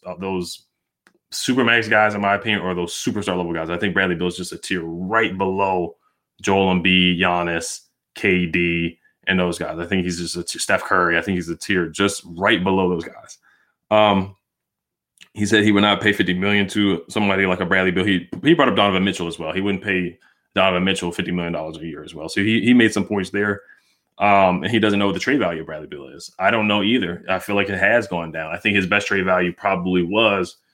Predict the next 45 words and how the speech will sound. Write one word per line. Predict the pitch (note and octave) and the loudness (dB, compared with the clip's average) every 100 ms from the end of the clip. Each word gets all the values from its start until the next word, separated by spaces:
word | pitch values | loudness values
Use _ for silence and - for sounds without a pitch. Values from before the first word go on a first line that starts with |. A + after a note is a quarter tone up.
| _ _ | _ _
two | - A2+ | -2 0
years | G2 G#2+ F2+ | 4 4 4
ago. | E2+ E2 | -2 -2
Now, | G2+ A2+ A#2 A2 G2+ | 2 2 4 2 -2
are | - A2 | 0 0
you | A2 | 2
going | G#2+ G#2+ G2+ | 2 2 2
to | G2 | 0
get | F#2 | -2
a | |
huge | F2 G2+ F#2 | 0 0 0
haul | G2+ G#2+ | 0 0
for | F#2+ F2 | 2 -2
Bradley | D#2 - D2+ | -6 -10 -14
Beal? | - C2+ _ _ _ _ _ _ _ - | -16 -20 _ _ _ _ _ _ _ -2
I | |
think | A2+ A#2+ | 2 4
you | G#2+ | 4
can | G#2 | 4
get | F#2+ | 4
a | F2+ | 2
good | E2 A#2+ | 4 4
haul, | D3+ F#2 F2+ | 6 4 2
but | E2+ F2 | 2 -2
you're | G2+ | 2
not | G2+ | 2
gonna | G2+ F#2+ | 2 0
get, | F2+ F#2 F2 - _ - | 2 0 0 -8 _ -6
I | |
think | G#2 B2 A2+ | 0 2 4
what | G#2+ F#2+ | 2 0
social | - A#2 - | 0 0 0
media | G#2 A2 A2+ | 2 4 4
expects | G#2+ - G#2+ | 2 -2 -4
to | G2+ | -2
get | G2+ | -4
for | G#2 | -2
Bradley | G2 G2+ | -2 0
Beal, | F#2+ G2+ G2+ - _ _ _ - | 0 -2 -4 -12 _ _ _ -2
I | |
don't | G#2+ G#2 | 0 0
think | G#2+ F#2 | 0 0
you're | F2+ | 0
gonna | F#2 | 0
get | E2+ | -2